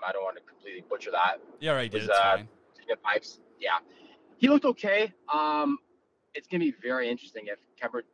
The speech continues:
Speaker 1: does return during the, the series. Is he gonna be able to manage, you know, the high-powered offense of, you know what? I'm not gonna say Connor McDavid. How about Ryan Nugent-Hopkins in the, in the, in the Kane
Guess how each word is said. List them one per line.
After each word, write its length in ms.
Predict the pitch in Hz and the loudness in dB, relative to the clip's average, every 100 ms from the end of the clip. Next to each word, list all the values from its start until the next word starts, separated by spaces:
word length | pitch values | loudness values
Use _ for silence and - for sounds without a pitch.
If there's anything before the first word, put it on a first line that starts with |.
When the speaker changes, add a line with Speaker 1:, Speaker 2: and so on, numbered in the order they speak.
| _ _ | _ _
Speaker 1:
does 220 | 113 113 104 | -4 -4 -8
return 380 | 107 107 107 104 | -8 -8 -8 -14
during 220 | 98 101 | -10 -10
the, 80 | 95 | -10
the 120 | 90 | -14
series. 380 | 92 104 104 92 | -10 -2 -2 -2
Is 180 | - 95 | -10 -6
he 120 | 110 | -4
gonna 160 | 123 123 | -2 0
be 200 | 117 113 | 4 4
able 180 | 127 120 | 4 0
to 80 | 92 | 0
manage, 600 | 95 98 117 123 - - 98 | -2 -2 -2 -2 -8 -18 -10
you 80 | 101 | -6
know, 80 | |
the 80 | 90 | -6
high-powered 500 | 87 101 98 98 95 | 0 0 2 -2 -2
offense 460 | 90 92 107 107 90 | 0 -4 -4 -10 -10
of, 160 | 85 - _ _ _ _ _ _ 98 | -14 -16 _ _ _ _ _ _ -6
you 100 | 98 | -2
know 80 | |
what? 220 | 92 92 104 | 0 0 0
I'm 80 | 135 | 0
not 140 | 180 | 2
gonna 100 | 165 | 2
say 200 | - 123 | 0 -4
Connor 320 | - 113 113 | -2 -2 -2
McDavid. 360 | 113 - 95 113 | -4 -8 -8 -2
How 60 | 143 | 2
about 220 | 196 139 | 4 4
Ryan 280 | 135 139 127 | 2 2 0
Nugent-Hopkins 720 | 127 110 107 110 - 101 92 | -2 -4 -4 -4 -6 -16 -16
in 80 | 98 | -18
the, 60 | 107 | -16
in 60 | 101 | -14
the, 60 | |
in 180 | 92 95 | -16 -14
the 80 | 92 | -18
Kane 260 | - 104 | -12 -12